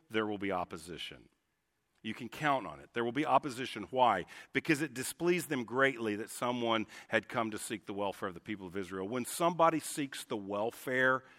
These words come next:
of the believer, when someone seeks the welfare of the church, when someone seeks the benefit of others and seeks to act, to,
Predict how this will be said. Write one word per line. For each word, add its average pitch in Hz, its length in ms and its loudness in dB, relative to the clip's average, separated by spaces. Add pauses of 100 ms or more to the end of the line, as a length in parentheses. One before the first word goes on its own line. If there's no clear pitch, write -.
(240)
of 95 200 -6
the 104 80 0
believer, 110 600 0
when 107 140 -6
someone 131 400 -6
seeks - 400 -10
the 107 140 -6
welfare 107 640 -2
of 85 100 -8
the 90 60 -14
church, 117 580 -6
when 87 140 -10
someone 127 600 -2 (220)
seeks - 540 -4
the 104 100 -4
benefit 120 880 0 (260)
of 98 200 -2
others 113 520 2
and 95 100 -6
seeks - 440 -8
to - 120 -4 (120)
act, 104 460 2
to, 95 180 -4